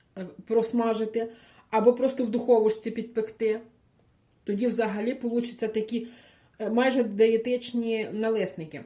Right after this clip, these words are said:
Е, що ж, бажаю вам гарних свят, смачних страв, миру, достатку, благополуччя. Не забувайте написати коментар, буквально пару слів,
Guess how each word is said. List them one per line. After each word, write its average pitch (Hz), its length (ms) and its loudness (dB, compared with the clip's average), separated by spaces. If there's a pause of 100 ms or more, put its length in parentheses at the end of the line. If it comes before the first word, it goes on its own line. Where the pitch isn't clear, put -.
(800)
Е, 220 120 -2
що 277 240 2
ж, 196 200 -8 (480)
бажаю 240 540 4
вам 220 340 -2 (1600)
гарних 226 500 2
свят, 247 420 0 (160)
смачних 226 760 -2
страв, 247 580 0 (100)
миру, 233 500 2
достатку, 233 920 -2
благополуччя. 220 840 -2 (380)
Не 233 140 8
забувайте 247 580 2
написати 208 600 -2
коментар, 233 640 0 (320)
буквально 240 540 2
пару 233 340 4
слів, 320 340 0